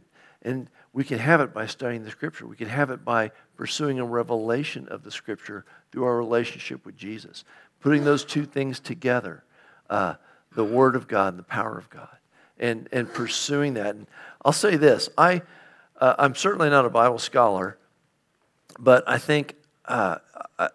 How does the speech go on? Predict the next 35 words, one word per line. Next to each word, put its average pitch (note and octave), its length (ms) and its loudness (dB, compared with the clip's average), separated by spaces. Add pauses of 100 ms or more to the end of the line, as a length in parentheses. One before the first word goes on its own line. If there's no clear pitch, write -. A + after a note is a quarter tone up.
I B2+ 40 6
think D#3+ 240 4
I B2 120 8
could A#2+ 180 -4
say A2+ 280 4
I'm A#2 180 2
a G2+ 80 -4
fair G#2 300 0
student F#2 360 -10
of F2 140 -14
the E2+ 60 -18
Bible, C#2+ 360 -12 (280)
all F2+ 100 -10
right? G2+ 300 -2 (960)
And B2+ 440 2 (520)
that E3 320 4
being D3 220 2
said, G#2+ 520 0 (180)
I D3+ 220 4
am G#2+ 320 -4
so - 600 -4
aware G2+ 720 -2 (680)
of G2 500 2 (260)
the G#2+ 120 -4
depths - 840 -2 (840)
that A2 260 2
remain G2 640 -6
that E2+ 120 -8
I F#2 140 -8
have G#2 180 -8
not F#2+ 280 -12
plumbed D#2+ 460 -10
in F2 120 -20
the E2 60 -18
Scripture. - 480 -14